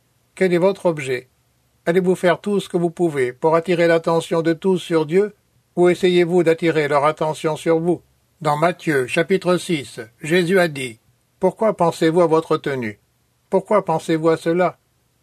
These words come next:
Cherchez d'abord le royaume de Dieu et sa justice, et toutes ces choses vous seront données. » Regardez le chapitre trois de un Pierre, et c'est le passage parallèle qui est si important.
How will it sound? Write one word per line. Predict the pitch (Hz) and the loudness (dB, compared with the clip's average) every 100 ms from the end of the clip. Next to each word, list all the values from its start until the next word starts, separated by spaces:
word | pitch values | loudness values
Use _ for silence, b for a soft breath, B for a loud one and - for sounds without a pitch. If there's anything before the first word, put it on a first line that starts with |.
| _ | _
Cherchez | - 190 - 202 | -4 -4 -2 -2
d'abord | 175 165 180 147 | 0 2 2 2
le | 151 | 2
royaume | 143 160 160 160 | 2 2 0 -2
de | 156 | -4
Dieu | 143 139 120 | -4 -4 -2
et | 131 | -2
sa | 160 | -2
justice, | 156 175 - 185 165 - 113 _ _ _ - | -2 -4 -4 -6 -8 -10 -20 _ _ _ -6
et | 156 | -4
toutes | 175 220 190 | -4 -4 -2
ces | - 156 | -2 -4
choses | - 180 143 120 - _ | -2 0 0 -4 -10 _
vous | 185 | -2
seront | 180 175 156 165 | 0 2 2 0
données. » | 151 131 101 - _ _ _ _ - | -2 -6 -10 -12 _ _ _ _ -4
Regardez | 156 190 165 143 180 | 0 2 0 0 0
le | 202 | 0
chapitre | 165 170 196 190 170 | 0 -2 -2 -4 -2
trois | 165 160 175 196 | -4 0 2 2
de | 160 | 2
un | 160 170 | 0 0
Pierre, | - 139 113 101 101 _ - | -2 -4 -4 -6 -18 _ -6
et | 170 | -4
c'est | - | 0
le | 175 | 0
passage | 165 143 135 175 160 143 | 0 -2 0 0 -2 -2
parallèle | 147 135 143 185 165 113 - _ _ | 0 0 2 0 0 -6 -12 _ _
qui | - 175 | -2 0
est | 165 | 0
si | - 202 | -2 -2
important. | 175 175 - - 123 | 0 0 -2 -4 -10